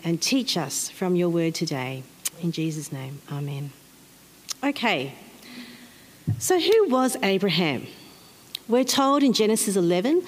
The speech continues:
that Abraham was a descendant of Shem, one of Noah's sons. Abram, as he was known back then, was probably born right at the end of Noah's life, or m-, or maybe just after he'd passed away.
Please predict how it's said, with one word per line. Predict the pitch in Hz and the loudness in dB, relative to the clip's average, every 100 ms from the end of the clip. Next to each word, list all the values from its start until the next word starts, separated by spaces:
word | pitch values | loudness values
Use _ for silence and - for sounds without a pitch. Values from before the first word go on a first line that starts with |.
| - - - - | -6 -14 -18 -2
that | 294 277 | 0 2
Abraham | 285 294 220 277 285 | 2 2 2 2 4
was | 294 | 2
a | 294 | 2
descendant | 254 - 226 208 214 208 - | 0 0 2 2 2 0 0
of | 196 | -2
Shem, | - - 285 277 127 123 - | 0 0 2 2 0 -4 -4
one | 190 220 | 0 2
of | 220 | 4
Noah's | 254 339 269 135 | 2 4 2 0
sons. | - - - - - - - - - - - - - - - - - - | -2 -6 -8 -6 -6 -8 -14 -20 -20 -20 -20 -20 -20 -20 -20 -20 -8 0
Abram, | 202 196 170 254 330 - | 2 2 2 2 2 0
as | 175 | -2
he | 175 | 0
was | 175 | 2
known | 180 175 | 2 2
back | 165 - | 0 -2
then, | 156 139 269 - - - - | -2 0 0 -2 -14 -20 -4
was | 254 254 | -2 0
probably | 311 370 403 381 | 2 2 4 2
born | 392 226 226 226 220 | 4 2 4 2 2
right | 254 285 | 2 2
at | 294 | 0
the | 254 - 202 | 0 -2 2
end | 214 220 | 2 2
of | 208 | 2
Noah's | 196 185 180 | 2 2 2
life, | 185 160 - | 0 0 -2
or | - | 0
m-, | 220 226 | 0 2
or | 214 | 2
maybe | 220 214 214 | 4 2 0
just | - 220 220 220 | 0 -2 0 0
after | 190 180 | 0 0
he'd | 185 185 | 0 -2
passed | - 170 165 165 | -2 -4 -2 -2
away. | 160 156 | 0 -2